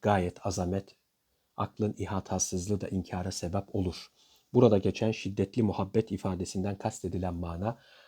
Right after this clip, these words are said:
vasatın üstünde olan, ifrata varmış, ölçüsü kaçmış bir muhabbet demektir. Mesela Hazreti İsa Aleyhisselam'a olan muhabbet şiddetli muhabbet cinsindendir. Yani müfrit sevgi inkara varmıştır ve sahibini ateşe atmıştır.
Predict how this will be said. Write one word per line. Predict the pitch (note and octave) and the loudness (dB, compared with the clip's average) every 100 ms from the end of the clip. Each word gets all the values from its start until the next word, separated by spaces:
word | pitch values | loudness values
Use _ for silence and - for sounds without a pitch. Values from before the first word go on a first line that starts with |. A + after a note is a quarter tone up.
| _ | _
vasatın | F#2+ F#2+ F#2 - A#2 | -2 0 -2 -4 -6
üstünde | A2+ - G2 F#2+ | -6 -4 -2 0
olan, | G#2+ G#2 F2+ - _ _ _ _ | 2 2 0 -4 _ _ _ _
ifrata | G#2+ - G#2+ G2 G#2+ G2+ | -6 -2 0 2 2 2
varmış, | F#2+ F#2 G#2 - | 2 2 -4 -2
ölçüsü | G2+ - - - | -2 -2 -8 -8
kaçmış | G2 - - A2 - | -8 -6 -6 -6 -4
bir | F#2 | -4
muhabbet | F2 F#2+ G2 G2 | -4 -4 -6 -6
demektir. | F2+ F2+ F#2+ - F#2 | -6 -6 -6 -8 -4
Mesela | G2+ - F#2 F2+ | -4 -2 -4 -2
Hazreti | F#2+ G#2 A2 | -2 -2 -2
İsa | F#2+ A2 | 0 0
Aleyhisselam'a | F#2+ - G#2 G2+ G#2+ | 0 -2 -2 0 0
olan | G#2 F2+ | 0 0
muhabbet | F2+ G2+ G#2 G#2+ | -2 -2 -2 -6
şiddetli | - G2 G2 - G#2 | -6 -6 -4 -4 -4
muhabbet | F2+ F#2 G#2+ - | -4 -4 -4 -4
cinsindendir. | F#2+ F2 G2 F#2 G#2 E2+ - - _ _ _ _ _ _ _ _ _ _ _ _ _ _ - | -6 -6 -4 -2 0 -2 -8 -16 _ _ _ _ _ _ _ _ _ _ _ _ _ _ 4
Yani | A2 G2+ F2+ | 6 6 4
müfrit | F#2+ - C3 C3 | 0 0 -2 0
sevgi | - F#2 G#2 | 2 2 0
inkara | - G2 - F#2 G2 | -6 -6 -4 -4 -2
varmıştır | F2 F#2 F#2+ - - - - | -4 -4 -6 -8 -14 -14 -8
ve | F2+ | -6
sahibini | - F#2+ F#2 G#2 | -4 -4 -2 -4
ateşe | F#2 - - F2+ | -6 -8 -8 -10
atmıştır. | - - - - - | -6 -8 -8 -16 -20